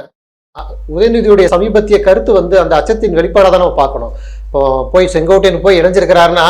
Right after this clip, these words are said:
பிரான்ச்ல போய் இணைஞ்சிருக்கிறாருன்னு சொல்றாரு. நீங்க அதிமுகவுக்கும் தாவேக்காவுக்கும் உள்ள சிக்கலை பத்தி பேசுறீங்க. ஆனா திமுக வந்து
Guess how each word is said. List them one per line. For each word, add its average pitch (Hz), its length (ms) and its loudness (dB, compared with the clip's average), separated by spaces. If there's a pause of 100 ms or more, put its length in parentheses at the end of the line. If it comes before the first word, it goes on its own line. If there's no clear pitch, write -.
(160)
பிரான்ச்ல 208 500 2
போய் 220 180 6
இணைஞ்சிருக்கிறாருன்னு 180 640 2
சொல்றாரு. 160 400 2 (120)
நீங்க 170 260 -2
அதிமுகவுக்கும் 196 920 2
தாவேக்காவுக்கும் 180 680 2
உள்ள 170 140 0 (360)
சிக்கலை 180 380 0
பத்தி 185 180 0
பேசுறீங்க. 160 460 -2
ஆனா 202 140 2 (100)
திமுக 233 380 -2
வந்து 190 280 4